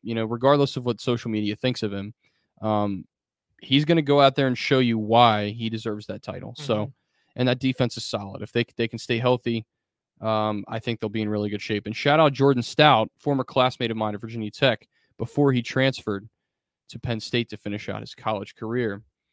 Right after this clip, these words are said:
Speaker 1: Um, starting punter for Virginia Tech this year. Sam Cook, longtime punter, retired at the end of last year. So,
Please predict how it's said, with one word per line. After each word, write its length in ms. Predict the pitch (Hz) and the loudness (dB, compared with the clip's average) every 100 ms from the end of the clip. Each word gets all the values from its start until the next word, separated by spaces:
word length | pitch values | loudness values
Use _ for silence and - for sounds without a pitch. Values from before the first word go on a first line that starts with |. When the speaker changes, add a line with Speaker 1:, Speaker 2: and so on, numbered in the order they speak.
| _ _ - | _ _ -8
Speaker 1:
Um, 420 | 107 107 101 104 _ _ _ _ | -4 -4 -6 -12 _ _ _ _
starting 380 | - 127 139 143 | -8 -4 -4 -6
punter 400 | - 147 123 110 - _ _ | -10 -8 -8 -12 -18 _ _
for 180 | - 101 | -14 -12
Virginia 340 | 107 110 110 | -14 -14 -12
Tech 260 | 104 113 - | -8 -8 -8
this 180 | 110 - | -10 -6
year. 140 | 104 | -6
Sam 260 | - 123 120 | -2 0 0
Cook, 280 | - 127 - | 4 2 4
longtime 500 | 117 120 123 120 113 | 4 4 4 2 2
punter, 220 | 127 110 | 0 -2
retired 540 | 107 - 113 110 107 - _ _ _ - | -2 0 0 0 -4 -10 _ _ _ -10
at 80 | 107 | -4
the 120 | 117 | -2
end 100 | 107 | 0
of 60 | 107 | -2
last 340 | 107 107 - | -2 -2 -2
year. 260 | 110 104 104 _ _ _ _ _ - | 0 0 -4 _ _ _ _ _ -12
So, 420 | - 120 110 104 | 0 2 2 0